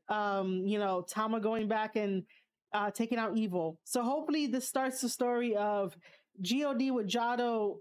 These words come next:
getting the six-man never openweight championship belts off of,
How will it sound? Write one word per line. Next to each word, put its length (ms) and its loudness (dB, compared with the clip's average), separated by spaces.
getting 460 2
the 340 2
six-man 540 0
never 220 0
openweight 420 0
championship 520 0
belts 400 0
off 300 0
of, 420 0